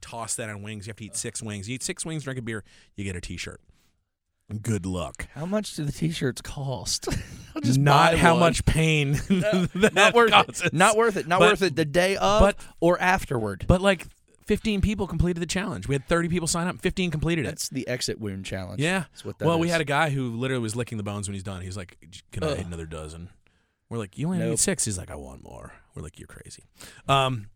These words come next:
Speaker 1: all right. So, and then after that, we have our fourth annual Spooky Ride, which we, uh, around dusk, y-, it's a costume contest and a bike ride.
Speaker 2: Nice.
Speaker 1: Uh, nice cruiser speed, fourth annual. We get about a hundred and something folks that come out and do it. It's really fun to see everyone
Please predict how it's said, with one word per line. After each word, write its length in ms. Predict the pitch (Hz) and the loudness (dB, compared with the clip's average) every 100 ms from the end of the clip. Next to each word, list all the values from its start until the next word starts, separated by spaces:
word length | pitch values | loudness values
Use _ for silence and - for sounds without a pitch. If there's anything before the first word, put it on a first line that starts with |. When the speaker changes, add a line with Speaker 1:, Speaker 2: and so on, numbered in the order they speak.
| - - _ | -20 -20 _
Speaker 1:
all 80 | 214 | 0
right. 140 | 135 | 0
So, 160 | - 135 | 0 0
and 100 | 147 | -2
then 80 | 139 | -2
after 240 | 151 170 | -2 0
that, 120 | 156 | -2
we 40 | 135 | -2
have 140 | 123 | -4
our 40 | 113 | -8
fourth 360 | - 151 151 - | -2 -2 -2 -4
annual 420 | 139 139 131 123 | -4 -2 -4 -4
Spooky 540 | - - - 190 - 123 | -6 -6 -4 -4 -4 -6
Ride, 420 | 92 85 110 147 _ - _ _ | -4 -8 -10 -12 _ -20 _ _
which 340 | 127 123 - | -2 -2 -2
we, 300 | 123 117 117 | 0 0 0
uh, 340 | 110 110 110 110 | 0 -2 -2 -2
around 280 | 123 123 | -4 -4
dusk, 400 | 120 131 156 - - | -2 0 0 -2 -8
y-, 160 | 110 110 | -8 -8
it's 140 | 104 110 | -6 -8
a 60 | |
costume 500 | - 131 127 - 147 | -4 -2 -2 -2 -4
contest 600 | 151 151 165 190 196 - - _ - _ - | -2 -4 -2 -4 -4 -6 -12 _ -20 _ -4
and 320 | 131 135 135 | -2 -2 -2
a 80 | 135 | -4
bike 280 | 127 147 196 | -2 -2 -2
ride. 380 | 101 87 104 127 _ | -4 -4 -6 -10 _
Speaker 2:
Nice. 160 | 107 98 | -14 -8
Speaker 1:
Uh, 300 | 113 113 113 | -4 -4 -6
nice 500 | 120 120 127 - - - | -6 -4 -2 0 0 -4
cruiser 340 | - 135 123 120 | -4 -2 0 -2
speed, 400 | - 113 135 - | -2 -2 -4 -6
fourth 260 | - 135 127 | -6 -4 -2
annual. 340 | 113 120 131 | -4 -4 -4
We 140 | 151 190 | -6 -10
get 160 | 311 | -10
about 220 | 220 92 90 | -10 -10 -10
a 80 | |
hundred 240 | - 104 101 | -8 -6 -4
and 100 | 101 | -4
something 240 | - 95 - | -6 -10 -14
folks 260 | - 98 - | -10 -6 -6
that 60 | 95 | -8
come 140 | 104 | -8
out 100 | 90 | -8
and 60 | 92 | -8
do 140 | 95 | -8
it. 60 | 101 | -8
It's 120 | - | -8
really 380 | 98 113 110 104 | -4 -2 0 -2
fun 280 | - 92 90 | -6 -8 -6
to 80 | 92 | -6
see 160 | 107 | -6
everyone 480 | 113 120 120 104 90 | -6 -6 -8 -10 -14